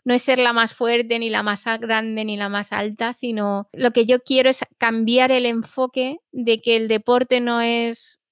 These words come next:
la competición, ganar medallas, ser el mejor, sino que se puede poner el deporte al servicio de los demás. Así que cuando juntamos esas capacidades diferentes es cuando hacemos algo grande y podemos mejorar el mundo.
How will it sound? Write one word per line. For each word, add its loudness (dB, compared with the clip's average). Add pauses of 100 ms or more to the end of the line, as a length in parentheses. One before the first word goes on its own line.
la -2
competición, -2 (140)
ganar -2
medallas, 0
ser -2
el -2
mejor, 0
sino -4
que -2
se -10
puede 4
poner 0
el 0
deporte -2
al -2
servicio -6
de -2
los -4
demás. -2
Así -2
que -4
cuando -2
juntamos -4 (120)
esas -8
capacidades 0
diferentes -4
es -10
cuando -4
hacemos -4
algo 0
grande -2
y -4
podemos -4
mejorar -8
el -8
mundo. -6